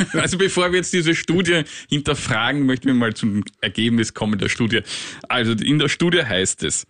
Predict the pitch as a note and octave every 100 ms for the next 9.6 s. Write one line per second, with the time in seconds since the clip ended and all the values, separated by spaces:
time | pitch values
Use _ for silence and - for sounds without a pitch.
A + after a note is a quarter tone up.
0 | _ - F3 G#3+ C#3 C#3+ E3 D#3 E3 C#3
1 | C#3 - D#3 D3 - G2+ B2+ F3 D#3 C#3+
2 | C#3 C3 A2 - A2+ D#3 G3+ A#2+ G#2+ -
3 | B2 B2+ A#2+ B2 A#2+ F2+ G2+ C3 F#3 E3
4 | D3 F2+ G2+ A2 A2+ A2 A2+ G2+ - B2+
5 | - F#3+ C#3+ C#3 D3+ C#3+ - - A2+ A2+
6 | A2+ G#2 F#2+ G2+ B2+ D3+ C3 B2+ B2+ A#2+
7 | - E3 D#3 D#3 C#3+ - A#2+ - A#2 A2+
8 | A#2 B2 A2+ G2+ G2 F#2+ - G#2 F#2 G2
9 | - C3 - G#2 E2+